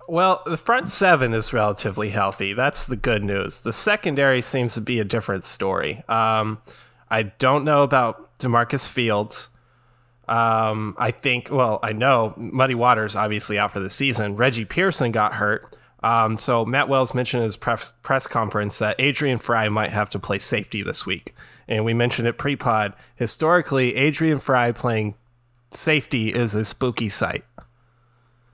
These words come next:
Um, yeah, I, I, I would rather not, but it leaves you with what, like, Cam White at safety, someone who we haven't really seen play much. So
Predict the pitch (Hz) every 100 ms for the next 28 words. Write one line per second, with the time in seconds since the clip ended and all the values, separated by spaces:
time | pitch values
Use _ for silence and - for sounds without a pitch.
0 | _ - 113 117 107 104 101 101 120 127
1 | 98 - 113 113 123 - 120 117 120 120
2 | 135 156 147 127 123 135 127 117 120 117
3 | 131 120 127 113 120 117 101 - - 113
4 | 117 113 110 123 147 - 143 143 170 180
5 | - 110 107 107 110 107 110 - 120 107
6 | - 120 113 104 120 110 101 123 190 -
7 | - 113 104